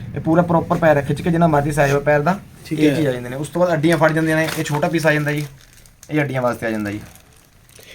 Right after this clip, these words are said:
Speaker 2: ਇਹਦਾ ਯੂਜ਼ ਕਿੱਥੇ ਹੁੰਦਾ? ਜਿਵੇਂ ਆਪਾਂ ਨੇ ਪਾਣੀ ਪੂਣੀ 'ਚ ਯੂਜ਼ ਕਰਦੇ ਹਾਂ ਜਾਂ
Speaker 1: ਹਾਂ,
Speaker 2: ਵੈਸੇ ਵੀ ਕਰ
Speaker 1: ਪਾਣੀ ਪੂਣੀ
Speaker 2: ਸਕਦੇ ਹਾਂ?
Speaker 1: ਚ ਪੈਰ ਫੜ ਜਾਂਦੇ ਨੇ ਠੰਡ ਕਰਕੇ ਜੀ।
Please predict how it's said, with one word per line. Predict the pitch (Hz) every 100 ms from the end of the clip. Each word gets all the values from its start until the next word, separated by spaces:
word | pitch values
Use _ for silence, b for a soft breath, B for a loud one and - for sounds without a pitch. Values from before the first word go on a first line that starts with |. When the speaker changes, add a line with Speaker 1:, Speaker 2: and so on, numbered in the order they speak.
| B
Speaker 2:
ਇਹਦਾ | 233
ਯੂਜ਼ | 220 226
ਕਿੱਥੇ | 277 -
ਹੁੰਦਾ? | 233 226
ਜਿਵੇਂ | 226 220
ਆਪਾਂ | 220
ਨੇ | 220
ਪਾਣੀ | 190 175
ਪੂਣੀ | 208 233
'ਚ |
ਯੂਜ਼ | 233 247 202
ਕਰਦੇ | 233 226
ਹਾਂ | 302
ਜਾਂ | 262
Speaker 1:
ਹਾਂ, |
Speaker 2:
ਵੈਸੇ | 190 247
ਵੀ |
ਕਰ | 240
Speaker 1:
ਪਾਣੀ | 202
ਪੂਣੀ | 185
Speaker 2:
ਸਕਦੇ | 156
ਹਾਂ? | 143
Speaker 1:
ਚ | 170
ਪੈਰ | 165 165
ਫੜ | 170 165
ਜਾਂਦੇ | 170 170
ਨੇ |
ਠੰਡ | 160 170
ਕਰਕੇ | 175 165
ਜੀ। | 156